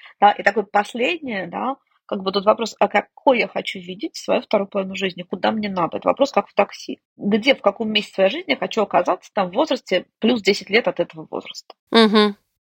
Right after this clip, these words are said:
Speaker 2: Насчет присылайте, у нас есть Telegram-канал, вот под выпуском этим с его описанием, там вот и пишите ваши, э, комментарии и истории,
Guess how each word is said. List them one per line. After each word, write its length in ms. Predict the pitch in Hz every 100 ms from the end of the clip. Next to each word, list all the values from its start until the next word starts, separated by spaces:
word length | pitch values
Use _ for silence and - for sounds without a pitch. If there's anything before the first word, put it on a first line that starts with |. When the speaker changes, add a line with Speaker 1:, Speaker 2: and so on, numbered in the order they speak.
| _
Speaker 2:
Насчет 480 | 226 233 - 285 -
присылайте, 720 | 254 240 - 254 294 311 254
у 40 | 226
нас 240 | 226 -
есть 180 | 220 -
Telegram-канал, 840 | 220 214 220 214 226 220 254 302
вот 220 | 240 214 -
под 140 | 214 190
выпуском 1120 | 190 233 - 196 - 196 190 190 185 180 180
этим 520 | 202 185 - 170 165 - -
с 180 | - 180
его 160 | 170
описанием, 760 | 180 - 185 226 294 247 202 185 _ -
там 180 | 214
вот 180 | 226 214
и 40 | 196
пишите 520 | 202 - 208 - 196 _ _ - _ -
ваши, 400 | 196 196 - 190 - - _ -
э, 120 | 190 185
комментарии 880 | 208 202 196 220 185 175 175 180 185
и 160 | - 190
истории, 600 | 185 - 180 170 170 175